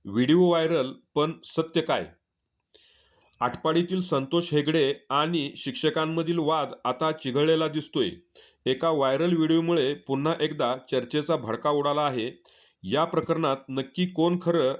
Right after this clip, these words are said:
आणि कोण खोटं हे ठरवणं आता अधिक गुंतागुंतीचं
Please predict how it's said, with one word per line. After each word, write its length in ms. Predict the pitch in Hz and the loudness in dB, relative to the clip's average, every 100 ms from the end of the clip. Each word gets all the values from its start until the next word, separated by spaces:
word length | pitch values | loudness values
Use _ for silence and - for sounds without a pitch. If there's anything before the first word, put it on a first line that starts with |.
| - | -4
आणि 220 | 135 151 | -2 -2
कोण 360 | 160 160 165 175 | -4 0 -2 0
खोटं 400 | 170 165 160 131 131 _ _ _ 151 | 0 0 2 0 -2 _ _ _ 0
हे 100 | 170 | 0
ठरवणं 440 | 139 147 160 165 160 | 2 0 2 0 -2
आता 360 | 147 147 135 - - | -2 0 0 -2 -4
अधिक 360 | 123 143 185 180 | 0 0 0 -2
गुंतागुंतीचं 800 | 135 127 156 156 147 160 156 | -6 -2 0 0 -2 -4 0